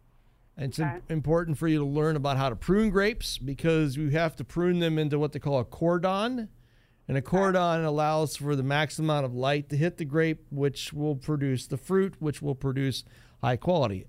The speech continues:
Speaker 1: But also with grapes, they are incredibly susceptible to a no-, a couple different fungal diseases that eat the fruit away. And I think that rotted fruit thing that you're seeing is probably a disease called botrytis,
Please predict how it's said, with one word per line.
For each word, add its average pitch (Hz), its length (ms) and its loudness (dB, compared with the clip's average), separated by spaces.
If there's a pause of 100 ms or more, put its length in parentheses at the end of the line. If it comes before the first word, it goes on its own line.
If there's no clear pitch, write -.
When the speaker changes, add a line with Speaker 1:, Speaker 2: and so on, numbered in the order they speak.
(420)
Speaker 1:
But 170 220 2
also 185 480 2
with 151 240 0
grapes, 135 400 0
they 139 180 0
are 131 60 2
incredibly 160 680 0
susceptible 139 960 0
to 131 340 0
a 127 60 0
no-, 135 300 0
a 131 80 -8
couple 160 420 0
different 147 420 -2
fungal 165 460 2
diseases 180 720 -2
that 123 260 -2
eat 143 240 -2
the 147 80 -2
fruit 160 280 -2
away. 190 480 -2 (640)
And 127 120 -2
I 127 80 2
think 180 300 0
that 156 220 2
rotted 151 460 2
fruit 180 320 0
thing 160 220 4
that 139 160 -2
you're 147 160 -4
seeing 156 400 0
is 135 160 -2
probably 139 420 0
a 127 40 -2
disease 127 440 -2
called 127 300 -2
botrytis, 127 1040 -4